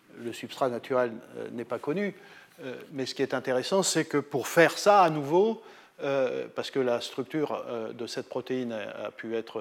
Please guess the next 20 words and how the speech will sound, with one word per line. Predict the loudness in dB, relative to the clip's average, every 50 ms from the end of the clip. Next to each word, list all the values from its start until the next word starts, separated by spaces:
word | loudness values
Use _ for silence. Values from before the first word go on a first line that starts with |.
| -6 -8 -8
résolue, | -8 -8 -6 -4 -4 -2 -2 -4 -4 -6 -12 -18 -20 -20 -20 _ _ -10 -8
euh, | -6 -6 -6 -6
vous | -4 -4 0
reconnaissez, | 0 0 0 0 0 0 0 -2 -2 0 0 2 2 0 -2 -4 -4 -2
euh, | -2 0 0 0 -2 -4
un | -4 -6 -6
cluster, | -6 -4 -4 -4 -4 0 2 4 4 4 4 2 0
euh, | -4 -6 -6
complexe | -6 -8 -10 -6 0 2 2 2 0 -2 -8
qui, | -10 -10 -10 -10 -10 -10 -12
qui | -12 -10 -6
n'avait, | -6 -4 -2 0 0 2 2 2
euh, | 0 0 -2 -6 -8
jamais | -6 -4 -4 -2 -2 0 -2 -2
été | -2 -4 -6 -6 -6
vu | -6 -6 -8 -8 -6 -8
auparavant, | -6 -4 -2 0 0 0 0 0 -2 -2 -4 -4 -8 -14 -20 -20 -20 -20 -20 -20 -18 _
parce | -12 -12 -8 -4
qu'il, | -2 -2 -2 -4 -6 -12
il, | -14 -14 -14 -14 -12 -10 -6